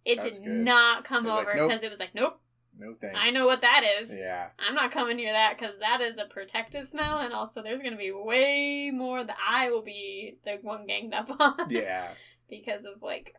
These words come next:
Speaker 1: her marking things and
Speaker 2: Mm-hmm.
Speaker 1: Anyway, so we didn't see it for a few weeks, and then after she was off, he started to come back around. We were like, "Coyote!"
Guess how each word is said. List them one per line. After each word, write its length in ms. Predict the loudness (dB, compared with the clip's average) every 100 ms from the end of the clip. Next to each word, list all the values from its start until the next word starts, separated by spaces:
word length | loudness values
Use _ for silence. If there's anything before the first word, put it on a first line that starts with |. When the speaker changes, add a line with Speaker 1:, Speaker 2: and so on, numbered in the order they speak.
| -12
Speaker 1:
her 180 | -12 -6
marking 500 | -6 -6 -10 -14 -12
things 520 | -12 -12 -16 -18 -14
and 220 | -12 -12
Speaker 2:
Mm-hmm. 280 | -12 -18 -20 -20 _ _ _ _ _ -16
Speaker 1:
Anyway, 280 | -14 -12 -12
so 180 | -10 -8
we 100 | -4
didn't 180 | -4 -4
see 180 | -6 -8
it 80 | -8
for 120 | -12
a 40 |
few 180 | -10 -10
weeks, 260 | -10 -12 -14
and 120 | -16
then 140 | -14 -14
after 300 | -16 -16 -18
she 180 | -16 -16
was 140 | -12
off, 200 | -12 -12
he 280 | -16 -20 -18
started 340 | -12 -12 -12
to 60 | -14
come 160 | -14 -12
back 240 | -12 -12
around. 220 | -12 -12
We 120 | -12
were 60 | -16
like, 140 | -12
"Coyote!" 480 | 0 6 6 6 4